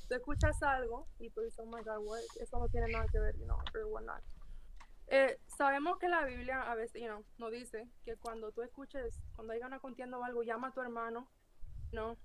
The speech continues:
Llámalo y, y como quien dice, acláralo, right? Acláralo. Yo siento que toda verdad, que toda mentira va a salir a la luz en algún tiempo or something. Pero yo creo que no hay nada más, like,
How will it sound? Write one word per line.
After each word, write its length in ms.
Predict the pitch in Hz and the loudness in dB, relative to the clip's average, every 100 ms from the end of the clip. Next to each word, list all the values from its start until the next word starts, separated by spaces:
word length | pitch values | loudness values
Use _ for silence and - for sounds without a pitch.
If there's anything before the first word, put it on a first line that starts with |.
| - | -12
Llámalo 600 | 208 254 254 226 214 240 - - _ _ - | -2 0 2 0 -2 -6 -14 -20 _ _ -18
y, 420 | 247 240 233 214 - - - - | -12 -8 -8 -8 -14 -20 -16 -6
y 200 | 269 - | -4 -2
como 220 | 277 262 | 0 0
quien 140 | 254 262 | 0 -2
dice, 200 | 277 285 | 2 2
acláralo, 540 | 269 330 285 220 214 | 6 4 6 4 2
right? 180 | 254 269 - - - - - - - - - - - | -2 -4 -12 -16 -18 -20 -20 -20 -12 -4 -4 -4 -4
Acláralo. 580 | 240 240 285 269 220 - - - - - | -4 0 2 4 2 -2 -10 -10 -8 -4
Yo 60 | - | -2
siento 320 | 311 294 311 | -2 -2 0
que 160 | 302 269 - | 0 0 0
toda 260 | 277 294 | 2 4
verdad, 400 | 311 294 269 269 233 | 4 2 2 0 -2
que 100 | 254 | -4
toda 180 | 269 285 | -2 -2
mentira 360 | 294 277 269 | -2 -2 -2
va 100 | 247 | -2
a 20 | |
salir 260 | 247 269 262 | -2 -2 -2
a 60 | 262 | 0
la 140 | 254 | 0
luz 260 | 240 240 - | 0 -2 -4
en 120 | 240 | -6
algún 260 | 214 220 | -4 -6
tiempo 360 | 220 240 247 233 | -6 -6 -2 -2
or 100 | 226 | -2
something. 360 | 233 233 226 220 - - - - | -4 -4 -4 -4 -6 -8 -8 0
Pero 140 | 269 | 2
yo 100 | 285 | 2
creo 180 | 311 320 | 0 2
que 140 | 320 | 2
no 200 | 294 247 | 2 0
hay 100 | 294 | 0
nada 280 | 294 302 311 | 0 0 0
más, 340 | 302 302 302 - | 0 -2 -2 -2
like, 240 | 269 240 | 0 0